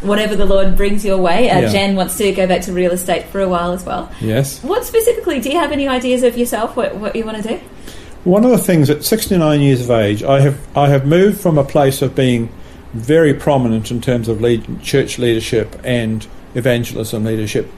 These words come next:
Speaker 2: et cetera, wherever I am, to a place now where I can say,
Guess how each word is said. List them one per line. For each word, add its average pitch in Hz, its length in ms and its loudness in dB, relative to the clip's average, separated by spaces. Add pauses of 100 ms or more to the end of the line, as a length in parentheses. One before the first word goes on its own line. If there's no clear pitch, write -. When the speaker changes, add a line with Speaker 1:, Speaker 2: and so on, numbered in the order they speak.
(160)
Speaker 2:
et 123 160 -6
cetera, 104 400 -2 (240)
wherever 117 380 2
I 104 80 -4
am, 113 420 -2 (1000)
to 160 100 2
a 151 40 4
place 180 380 2
now 156 180 4
where 135 160 2
I 131 120 4
can 135 140 -2
say, 127 380 -2